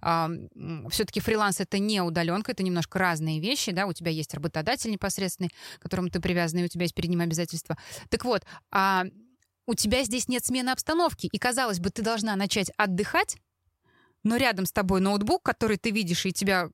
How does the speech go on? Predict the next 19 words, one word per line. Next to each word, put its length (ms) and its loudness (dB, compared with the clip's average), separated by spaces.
глаз 260 2
подергивается 720 0
уже, 260 2
да, 220 2
и 120 -2
как 180 -2
бы, 180 2
а, 340 -2
а 80 0
те, 340 2
те 160 2
же 80 0
самые 360 2
стены, 500 0
и 80 -4
тебе 200 2
срочно 420 0
надо 200 0
выйти, 440 -2